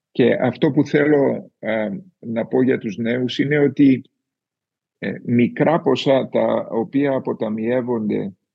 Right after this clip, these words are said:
μακροπρόθεσμα, ξεκινώντας από μια πολύ νεαρή ηλικία, ε, όταν έρθει ο καιρός της σύνταξης, μπορεί να έχουν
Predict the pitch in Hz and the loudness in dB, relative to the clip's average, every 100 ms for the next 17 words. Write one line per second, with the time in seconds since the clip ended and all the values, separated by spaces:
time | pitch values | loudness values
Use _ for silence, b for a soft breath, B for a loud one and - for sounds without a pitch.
0 | _ - 123 131 - 123 - 123 131 - | _ -2 0 0 0 0 2 2 2 0
1 | - 98 95 104 - _ _ _ - 110 | -2 -4 -6 -8 -14 _ _ _ -2 0
2 | 117 110 131 139 127 117 - - 123 113 | 2 2 2 2 2 2 -2 -6 -6 -2
3 | 110 113 120 131 123 - _ _ _ - | 0 2 4 2 2 -4 _ _ _ 0
4 | 110 120 135 123 113 120 131 107 101 90 | 4 4 4 2 4 6 6 4 2 -2
5 | - 139 101 117 120 _ _ _ _ _ | 2 2 2 -2 -12 _ _ _ _ _
6 | - 107 104 - - - 147 151 156 143 | -12 -8 -8 -8 -6 0 0 2 -2 -2
7 | 131 - 139 - 131 - 117 123 117 - | -2 0 0 0 -2 0 0 0 -2 -4
8 | 110 - 101 127 104 - 107 - 107 117 | -6 0 0 0 -2 -4 -8 -4 -2 0
9 | 135 127 123 135 135 127 120 | 0 0 0 -2 -2 -2 -2